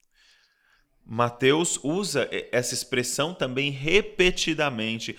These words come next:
"para que a Escritura se cumprisse." Tem sido dito que não há menos que trezentos, trezentas profecias no Velho Testamento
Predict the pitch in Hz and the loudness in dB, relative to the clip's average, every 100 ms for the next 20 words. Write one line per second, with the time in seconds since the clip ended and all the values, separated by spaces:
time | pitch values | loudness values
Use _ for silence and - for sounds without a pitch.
0 | - - 131 127 131 131 131 127 120 - | -14 0 4 4 4 0 0 -4 -6 -2
1 | 165 - 98 160 156 147 120 104 101 - | 0 2 0 -6 -8 -10 -2 -2 -2 -6
2 | 90 90 - _ _ _ _ _ _ _ | -8 -10 -16 _ _ _ _ _ _ _
3 | _ - - _ _ _ _ _ 202 262 | _ -20 -20 _ _ _ _ _ 2 4
4 | - 185 160 - 113 151 - 92 87 - | 0 0 -2 -2 0 0 -2 -8 -8 -8
5 | - - _ _ _ _ _ _ _ _ | -12 -16 _ _ _ _ _ _ _ _
6 | _ _ _ - - - 147 165 165 196 | _ _ _ -20 -12 -6 -2 0 0 -4
7 | 190 160 151 151 170 214 220 208 - - | -4 -6 -6 -4 -2 -2 -2 -2 -4 -6
8 | - _ _ _ _ - 156 143 - - | -12 _ _ _ _ -4 -2 -2 -8 -4
9 | 156 156 127 123 165 208 208 - 123 104 | 0 0 -2 -2 0 -2 -6 -8 -4 -4
10 | 98 - - - _ _ _ _ _ _ | -4 -8 -12 -16 _ _ _ _ _ _
11 | 139 139 190 196 185 - 165 165 147 - | 0 0 0 -4 -8 -6 -4 -4 -4 -2
12 | 160 151 147 147 143 143 139 - 127 123 | -2 -4 -2 -2 -2 -6 -6 -6 -6 -4
13 | 147 160 | -8 -8